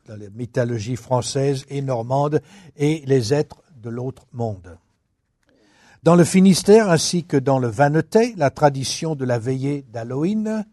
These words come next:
bien que ne portant évidemment pas ce nom anglais, peut encore être racontée par les personnes âgées. En Vannetais, elle s'appelle Gwel Calan Gwavnen.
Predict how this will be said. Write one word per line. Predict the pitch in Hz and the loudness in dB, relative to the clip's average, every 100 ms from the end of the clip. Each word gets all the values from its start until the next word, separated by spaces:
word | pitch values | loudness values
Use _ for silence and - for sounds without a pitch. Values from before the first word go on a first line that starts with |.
| _ _ _ _ _ _ | _ _ _ _ _ _
bien | 110 165 | 0 0
que | 160 147 | 2 0
ne | 143 | 0
portant | - 160 120 - 170 - | 2 0 2 0 0 0
évidemment | 175 156 143 147 147 135 131 120 | -2 -2 -2 -6 -4 0 -2 -2
pas | - 147 | 4 4
ce | - - | 2 -8
nom | 120 117 113 - _ | -8 -8 -12 -16 _
anglais, | 127 123 127 175 202 _ _ _ _ _ _ _ _ _ _ - | -8 -6 -2 -4 -4 _ _ _ _ _ _ _ _ _ _ -2
peut | 196 | 2
encore | 214 208 233 208 | 6 8 8 6
être | 196 208 | 4 4
racontée | 196 - 185 180 175 | 4 4 0 2 2
par | 175 160 | 2 0
les | 156 | 0
personnes | 156 165 - 180 175 175 | -2 -10 -10 -16 -14 -14
âgées. | 170 127 95 87 _ _ _ _ _ _ _ _ _ _ _ _ _ _ _ _ _ 151 | -14 -16 -20 _ _ _ _ _ _ _ _ _ _ _ _ _ _ _ _ _ _ -2
En | 147 | 2
Vannetais, | 143 175 175 175 208 | 6 8 6 6 6
elle | 240 | 6
s'appelle | - 160 - 170 151 | 6 2 4 2 2
Gwel | 127 208 180 196 202 185 | 4 8 8 6 2 0
Calan | - 190 165 160 165 175 160 _ _ | 6 8 8 6 0 -2 -4 _ _
Gwavnen. | 160 180 135 139 107 98 87 | 0 2 2 -4 -12 -14 -20